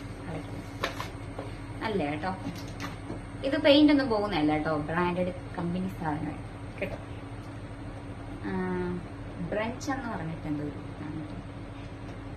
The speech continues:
നല്ല കേട്ടോ. കഴിഞ്ഞ വട്ടം വാങ്ങിയായിരുന്നു ഇതിന്റെ ചെറുത്, അത് നല്ലതായിരുന്നു കേട്ടോ, കുഴപ്പമൊന്നുമില്ല. പക്ഷെ അത് കറിയൊന്നും കൊണ്ടുപോകാനുള്ള സ്പേസ് ഇല്ല, ഇതേപോലെ ചെറിയൊരു തട്ട് മാത്രമേ ഉള്ളൂ. പിന്നെ സ്റ്റാപ്ലർ, സ്റ്റാപ്ലർ പിന്നും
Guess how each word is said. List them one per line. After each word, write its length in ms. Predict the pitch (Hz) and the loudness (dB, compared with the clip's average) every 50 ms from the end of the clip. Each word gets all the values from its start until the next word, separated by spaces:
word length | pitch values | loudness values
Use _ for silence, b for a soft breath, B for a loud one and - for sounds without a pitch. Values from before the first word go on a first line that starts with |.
| - 302 | -4 0
നല്ല 200 | 185 180 175 156 | 0 2 2 2
കേട്ടോ. 260 | - - - - - - - - - - - - - - - - - - - - - - - B B B B B B B - - | 0 -2 -4 -6 -8 -8 -8 -8 -8 -8 -8 -6 -6 -6 -6 -6 -8 -8 -6 -6 -6 -6 -6 B B B B B B B 2 6
കഴിഞ്ഞ 220 | - 254 269 285 320 | 8 8 10 10 8
വട്ടം 180 | 294 285 285 294 | 10 10 10 12
വാങ്ങിയായിരുന്നു 560 | 233 202 196 208 220 226 220 208 196 180 185 | 12 10 10 8 6 4 6 6 6 4 2
ഇതിന്റെ 220 | 175 185 185 185 - 202 | 2 0 0 2 2 4
ചെറുത്, 320 | 175 170 170 180 175 175 208 - | 6 6 6 6 4 4 2 2
അത് 140 | - 185 196 | 2 4 4
നല്ലതായിരുന്നു 440 | 190 170 175 175 156 147 143 147 156 | 4 4 6 4 4 2 2 0 0
കേട്ടോ, 180 | 160 160 160 156 - - - - - - - | -2 0 0 0 0 0 -4 -8 -8 -4 -2
കുഴപ്പമൊന്നുമില്ല. 640 | 190 190 196 - 247 254 247 240 220 185 175 180 185 | 0 0 0 -2 -4 -6 -4 -2 -2 0 0 0 0
പക്ഷെ 200 | 185 180 - 214 | 0 0 0 0
അത് 180 | 196 190 208 214 220 208 190 170 B B B B B B - - | 0 2 2 2 4 2 2 2 B B B B B B 8 12
കറിയൊന്നും 420 | 226 226 226 269 285 269 226 226 220 | 12 12 12 12 8 6 6 2 2
കൊണ്ടുപോകാനുള്ള 500 | 208 196 185 190 190 185 185 180 180 190 | 2 4 4 6 6 6 6 4 4 2
സ്പേസ് 380 | 185 - - 180 175 175 - | 2 2 0 0 2 2 0
ഇല്ല, 100 | 165 156 | -2 -2
ഇതേപോലെ 480 | 156 160 170 170 170 170 165 160 160 165 185 - - - B B B B B B - - | 0 2 2 4 4 4 2 2 2 0 0 -4 -8 -8 B B B B B B -6 0
ചെറിയൊരു 420 | - 226 214 226 247 233 202 180 180 | 4 4 6 6 6 6 4 4 2
തട്ട് 280 | 175 165 151 - - | 0 0 0 0 -2
മാത്രമേ 460 | 165 165 156 160 160 160 - - 165 156 | 0 0 0 0 0 -2 -4 -2 -2 -2
ഉള്ളൂ. 180 | 143 147 143 - - - - - - - - - - - - - - - - - - - - | -2 -4 -6 -6 -8 -8 -8 -10 -10 -8 -8 -8 -8 -8 -8 -10 -10 -10 -10 -8 -8 -4 -2
പിന്നെ 200 | - 254 254 285 277 - | 0 4 4 4 4 4
സ്റ്റാപ്ലർ, 540 | - 226 202 185 180 180 - 180 175 165 - - - - - - | 4 6 8 8 8 8 6 4 2 2 2 -2 -6 -8 -8 -8
സ്റ്റാപ്ലർ 420 | - - 180 170 170 165 180 185 180 | -6 -2 -2 0 0 2 2 2 2
പിന്നും 480 | 180 185 170 160 160 170 - - 285 | 0 -2 -2 -2 -2 -4 -4 -4 -4